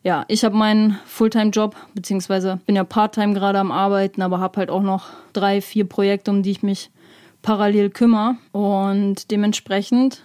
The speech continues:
kommt auf jeden Fall jetzt noch eins dazu. Und Chris ist natürlich auch in seinem Vollzeitjob als Masterer sehr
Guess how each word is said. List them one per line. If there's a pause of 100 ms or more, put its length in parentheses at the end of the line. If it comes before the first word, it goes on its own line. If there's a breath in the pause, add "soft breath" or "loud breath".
(180 soft breath)
kommt
auf
jeden
Fall
jetzt
noch
eins
dazu.
Und
Chris
ist
natürlich
auch
in
seinem
Vollzeitjob (540 soft breath)
als (120)
Masterer (420 loud breath)
sehr